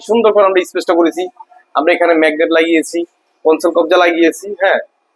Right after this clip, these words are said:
এই যে, এই যে দেখুন, এই যে অটো টেনে নিয়ে যাবে, আমরা যে কবজাটি ইউজ করেছি আমাদের অটো টেনে নিয়ে যাবে, খুবই ইউনিক করেছি। আর এটা, এ, আমার, আমার যে ফ্যাক্টরি, আমার যে ফ্যাক্টরির যে ফার্নিচার, তার মধ্যে এটি সবচেয়ে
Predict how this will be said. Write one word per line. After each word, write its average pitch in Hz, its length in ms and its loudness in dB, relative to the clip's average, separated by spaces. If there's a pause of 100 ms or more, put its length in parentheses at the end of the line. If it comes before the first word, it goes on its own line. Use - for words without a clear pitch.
(160)
এই 147 100 -2
যে, 151 180 -2
এই 170 140 4
যে 170 100 2
দেখুন, 165 260 2
এই 165 80 2
যে 143 80 4
অটো 175 320 2
টেনে 180 180 0
নিয়ে 175 200 2
যাবে, 160 220 4
আমরা 160 220 2
যে 165 120 -6 (360)
কবজাটি 165 300 -2
ইউজ 175 220 -4
করেছি 185 340 0 (500)
আমাদের 156 300 2
অটো 185 240 2
টেনে 175 220 0
নিয়ে 165 180 2
যাবে, 160 220 2 (480)
খুবই 165 180 0
ইউনিক 214 340 4
করেছি। 226 480 0 (220)
আর 127 300 2 (460)
এটা, 175 560 2
এ, 147 360 0 (120)
আমার, 180 180 0 (180)
আমার 170 320 2
যে 165 140 -12 (380)
ফ্যাক্টরি, 180 520 2
আমার 170 320 2
যে 180 80 0
ফ্যাক্টরির 190 480 -2
যে - 120 4
ফার্নিচার, 185 360 -2
তার 185 120 2
মধ্যে 180 200 2
এটি 185 120 0
সবচেয়ে 196 400 0